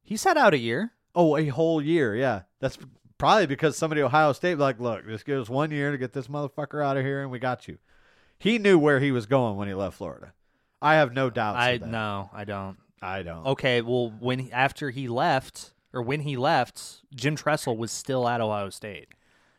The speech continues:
Speaker 1: The scandals and shit didn't happen until that summer.
Speaker 2: Right, but are you telling me that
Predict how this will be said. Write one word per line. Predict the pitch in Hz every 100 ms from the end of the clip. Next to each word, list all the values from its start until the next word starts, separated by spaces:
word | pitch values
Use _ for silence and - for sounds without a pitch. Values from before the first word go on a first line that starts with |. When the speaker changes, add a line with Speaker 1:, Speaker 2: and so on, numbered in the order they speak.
| _
Speaker 1:
The | 117
scandals | - - 143 165 151 127 110
and | 107
shit | - 117 98
didn't | 110
happen | 107 107 -
until | 101 - 101
that | 92 -
summer. | 120 98 80 90 _ _
Speaker 2:
Right, | 139 147 151 104 - _
but | 135 120
are | 127
you | 139 143
telling | 156 165 160
me | 156 160
that | 156 143 127